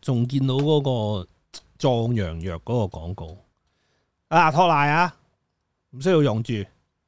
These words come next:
咪好可疑啊？成日話唔需要用，係咪？啊，安哥已經要用呢啲嘢咧，咁樣。嗱，如果係嘅話，我唔怕認嘅，啊，暫時唔係好需要。當然我都有軟弱嘅時候啦，同每一個人嘅人生一樣，都有試過軟弱嘅時候。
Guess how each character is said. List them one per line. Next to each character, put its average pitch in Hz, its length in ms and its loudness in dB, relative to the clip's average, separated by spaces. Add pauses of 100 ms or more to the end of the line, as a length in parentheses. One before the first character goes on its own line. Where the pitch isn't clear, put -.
(580)
咪 147 140 0
好 180 100 8
可 151 200 2
疑 110 180 -4
啊？ 98 140 -8 (760)
成 131 100 -6
日 117 40 -4
話 110 120 -2
唔 101 100 -6
需 135 100 -2
要 135 80 0
用， 98 180 -6
係 120 100 -8
咪？ 123 260 -6 (140)
啊， 156 380 2 (640)
安 185 200 0
哥 190 120 4
已 175 60 4
經 170 180 2
要 156 120 2
用 135 180 2
呢 139 60 0
啲 151 40 4
嘢 139 380 2
咧， 131 320 0
咁 104 60 -6
樣。 101 180 -8
嗱， 101 180 -6
如 139 60 -2
果 175 80 2
係 117 240 0
嘅 - 20 -2
話， 131 120 -2
我 127 100 -2
唔 87 140 -6
怕 101 160 -10
認 87 220 -10
嘅， 80 120 -14 (180)
啊， 92 180 -20 (120)
暫 113 260 -6
時 98 160 -8
唔 90 100 -8
係 95 80 -8
好 110 160 -6
需 131 260 -6
要。 101 160 -10 (280)
當 294 120 4
然 311 100 6
我 269 60 6
都 277 80 6
有 254 60 6
軟 170 220 2
弱 180 140 4
嘅 160 140 2
時 120 160 -4
候 127 160 -4
啦， 156 180 -4
同 131 180 -4
每 139 160 0
一 180 60 0
個 160 140 0
人 143 160 0
嘅 135 100 -2
人 95 160 -4
生 123 180 -4
一 120 160 -6
樣， 98 120 -8
都 - 120 -6
有 160 120 2
試 139 160 -2
過 131 100 -2
軟 117 220 -4
弱 113 100 -2
嘅 110 120 -4
時 98 140 -8
候。 85 120 -14